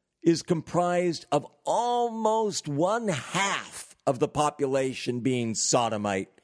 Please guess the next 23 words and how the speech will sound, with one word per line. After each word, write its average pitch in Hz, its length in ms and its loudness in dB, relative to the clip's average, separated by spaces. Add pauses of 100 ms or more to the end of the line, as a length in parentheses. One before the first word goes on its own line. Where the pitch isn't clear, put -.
(320)
females, 107 680 0
sodomite 90 760 -2
males. 95 560 -6 (1200)
Amazing. 180 840 0 (1300)
Outstanding. 220 880 0
Now, 202 360 0 (400)
I 202 200 0
take - 420 0
these 170 800 -2
figures 147 560 2
with 139 120 0
a 113 80 0
great 135 1120 -2
deal 98 300 0
of 92 160 -4
salt, 85 680 -2
like 101 220 0
a 92 60 0
bucket 98 600 0
load 90 200 -2
of 82 120 -10
salt, - 440 -2
because 131 360 0